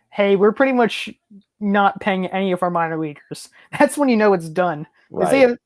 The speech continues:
Speaker 1: they have nothing to p-, play for at that point. It,
Speaker 2: Yeah.
Speaker 1: it, it's sad. It's,
Speaker 2: And
Speaker 1: it's terrible.
Speaker 2: and I believe, like, a thousand plus minor leaguers have now been cut throughout baseball, which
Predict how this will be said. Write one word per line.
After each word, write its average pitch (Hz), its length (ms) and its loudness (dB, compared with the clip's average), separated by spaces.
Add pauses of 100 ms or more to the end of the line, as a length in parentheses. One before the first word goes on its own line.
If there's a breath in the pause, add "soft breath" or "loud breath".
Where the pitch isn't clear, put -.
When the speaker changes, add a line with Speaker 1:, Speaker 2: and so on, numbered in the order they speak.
Speaker 1:
they 262 80 0
have 254 100 6
nothing 254 320 4
to 220 60 0
p-, - 200 -12
play 233 200 4
for 165 260 -2
at 160 100 -6
that 160 220 -4
point. 156 360 -12 (1200)
It, 202 100 -6
Speaker 2:
Yeah. 170 240 2
Speaker 1:
it, 247 80 -2
it's - 300 -12
sad. 170 560 0 (200)
It's, 170 300 -8
Speaker 2:
And 196 200 -14 (140)
Speaker 1:
it's 180 320 -6
terrible. 151 360 -10 (220)
Speaker 2:
and - 120 -8
I - 20 -6
believe, 98 360 0
like, 85 260 -2
a - 40 -12
thousand 110 840 2
plus - 560 0
minor 104 320 0
leaguers 104 520 2
have 90 120 -6
now 95 240 0
been 92 180 -6
cut 98 400 -2
throughout 95 460 0
baseball, 98 840 2
which - 400 -6